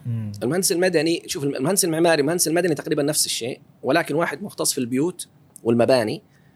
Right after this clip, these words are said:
Speaker 2: اللي هو المهندس المعماري، واحد مختص بالمدينة،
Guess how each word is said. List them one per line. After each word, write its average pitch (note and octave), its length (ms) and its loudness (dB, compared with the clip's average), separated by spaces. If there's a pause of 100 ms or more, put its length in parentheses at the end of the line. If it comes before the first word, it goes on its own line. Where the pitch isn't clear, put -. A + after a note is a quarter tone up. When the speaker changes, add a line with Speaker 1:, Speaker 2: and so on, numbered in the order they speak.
(300)
Speaker 2:
اللي G#2 100 0
هو A#2 100 4
المهندس A#2 280 2
المعماري، G#2 500 -4 (640)
واحد E3 300 0
مختص D3+ 380 -6
بالمدينة، B2 1400 -4